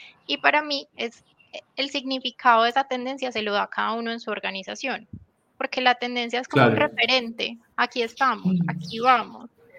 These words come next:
Speaker 1: Pero tú, ¿cómo haces que esa tendencia se vuelva tendencia en tu organización?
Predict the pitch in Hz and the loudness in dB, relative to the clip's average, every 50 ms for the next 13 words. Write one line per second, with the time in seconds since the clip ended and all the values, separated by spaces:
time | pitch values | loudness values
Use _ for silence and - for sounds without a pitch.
0 | - - - - - - - - 277 269 285 285 - 269 - - 262 269 294 294 | -20 -20 -18 -16 -16 -16 4 4 6 6 6 4 0 -4 -2 0 0 2 4 4
1 | 302 294 302 311 294 - - 262 240 240 240 240 240 277 269 269 294 311 - 285 | 4 4 2 -2 -4 -4 -2 0 0 2 0 0 -2 -2 -4 -4 -6 -6 -4 -4
2 | 269 262 - 240 240 240 233 220 220 226 226 - - 262 247 240 233 233 220 214 | -4 -2 -2 -4 -2 0 0 0 0 -2 -6 -4 -4 -4 -4 -4 -2 -2 -2 -2
3 | 220 233 - 240 240 254 - 262 226 220 208 208 208 208 214 - 226 247 - 302 | -2 -4 -6 -6 -6 -4 -6 -4 -4 -2 -2 -2 -2 -2 -4 -6 -6 -6 -2 -4
4 | 262 196 196 214 | -4 -4 -4 -8